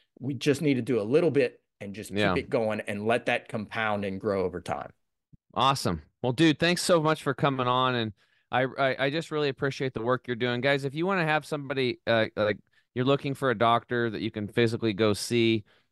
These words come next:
Speaker 2: and, and get some therapies and stuff, um, especially if you're in the Louisiana a-, area, please go see Doctor Derek Hines. Uh, you can look him up at derek hines dot com. That's H I N E S. Um, D E R R I C K H I N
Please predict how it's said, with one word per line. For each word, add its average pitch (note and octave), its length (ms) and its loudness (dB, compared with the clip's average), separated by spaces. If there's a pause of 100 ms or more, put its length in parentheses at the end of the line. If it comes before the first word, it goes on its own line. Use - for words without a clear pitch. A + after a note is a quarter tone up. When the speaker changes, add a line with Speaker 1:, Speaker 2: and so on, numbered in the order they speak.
(340)
Speaker 2:
and, G#2+ 400 0
and G#2 160 -4
get A2+ 160 2
some G#2 180 -6
therapies A2+ 560 0
and G2 100 -8
stuff, G2+ 420 2
um, G2+ 260 2
especially B2+ 360 -2
if A#2 60 -6
you're A#2+ 60 -2
in A2+ 60 0
the G#2+ 80 2
Louisiana G#2+ 880 2
a-, - 80 -6
area, F#2+ 300 2
please A2+ 300 -4
go A2+ 120 -4
see A2 160 -6
Doctor G2+ 300 0
Derek G2 300 0
Hines. G#2 520 -2 (400)
Uh, G2 80 0
you G2 160 2
can G#2 120 -4
look G2+ 140 -2
him G2+ 120 -4
up G2 160 -2
at D2 140 -6
derek G2+ 380 0 (260)
hines G#2 480 -2 (100)
dot F#2+ 220 0
com. G#2 280 0
That's F#2+ 240 -2
H F#2 220 -2
I F2+ 140 2
N F2 160 0
E F2 160 2
S. F2+ 300 0 (520)
Um, F#2+ 440 0 (120)
D C#3 240 0
E A2 280 0
R B2 200 4
R F#2+ 280 0
I D#3+ 240 2
C C3 280 -10
K F#2+ 320 -4
H C#3 460 0
I F#2 220 2
N F2+ 400 -6